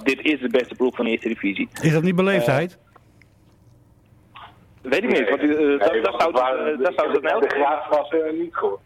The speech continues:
Speaker 3: En die interviewtjes luister ik ook altijd wel even terug. Eh,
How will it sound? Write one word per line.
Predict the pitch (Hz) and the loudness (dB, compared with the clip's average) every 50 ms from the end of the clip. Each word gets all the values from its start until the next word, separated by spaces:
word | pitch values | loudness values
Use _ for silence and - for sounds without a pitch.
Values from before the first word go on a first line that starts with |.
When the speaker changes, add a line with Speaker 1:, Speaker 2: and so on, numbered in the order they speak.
| _ _ _ _ _ _ _ _ _ _ _ - - - - - - - | _ _ _ _ _ _ _ _ _ _ _ -20 -20 -20 -20 -20 -18 -8
Speaker 3:
En | - 113 - | -2 0 0
die | 117 117 117 120 120 | 2 2 2 2 0
interviewtjes | 120 117 117 - 123 120 117 - 127 - | 0 0 -2 -2 0 0 0 0 -2 0
luister | - 127 113 117 110 - - 120 | 0 2 2 0 0 -2 -2 -2
ik | 107 - - | -2 -2 -2
ook | 113 123 131 127 123 | 0 0 0 2 2
altijd | 110 104 104 104 104 104 104 104 | 0 0 0 0 -2 -4 -4 -4
wel | 104 98 98 | -4 -4 -4
even | 98 - - 95 92 | -4 -6 -12 -10 -4
terug. | 98 101 107 - - - - - - | 0 0 0 0 -2 -4 -8 -8 -6
Eh, | - 113 | -4 -4